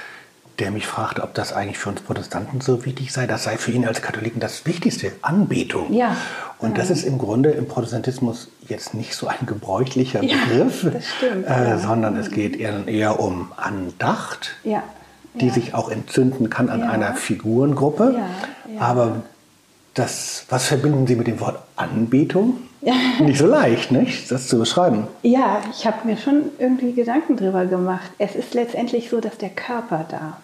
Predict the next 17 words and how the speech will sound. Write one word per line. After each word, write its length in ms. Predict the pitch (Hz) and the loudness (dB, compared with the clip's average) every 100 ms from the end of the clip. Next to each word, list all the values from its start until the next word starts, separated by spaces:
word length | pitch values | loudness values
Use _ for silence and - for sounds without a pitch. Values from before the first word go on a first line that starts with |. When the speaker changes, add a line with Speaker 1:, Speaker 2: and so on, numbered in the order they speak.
| _ - | _ -2
Speaker 2:
mehr 280 | 165 156 160 | 0 0 -2
mitspielt 760 | 170 165 165 - - 180 - - - - | 0 0 -2 -8 -6 -6 -6 -10 -18 -12
bei 100 | - | -10
dem 160 | - | -8
Ganzen. 480 | - - - - - - - - - - | -8 -8 -10 -10 -12 -12 -20 -20 -12 -6
Es 120 | 208 | 0
ist 160 | 247 254 | 0 2
ja 360 | 233 226 202 - | 2 2 -2 -2
so 100 | 240 | 0
ähnlich. 580 | 240 233 175 170 170 - - | 2 0 0 -4 -8 -16 -6
Anbetung, 840 | 185 190 190 190 208 208 202 214 - - - - | -2 -2 -2 2 2 0 -6 -8 -10 -16 -20 -6
Andacht, 760 | 196 196 185 247 - - - - | -4 -2 -2 -4 -4 -12 -14 -6
ja, 120 | 330 330 | -4 -4
ist 160 | 196 240 | -6 -10
ja 80 | 240 | -8
so 60 | 247 | -8
ähnlich. 380 | 220 254 370 | -6 -6 -6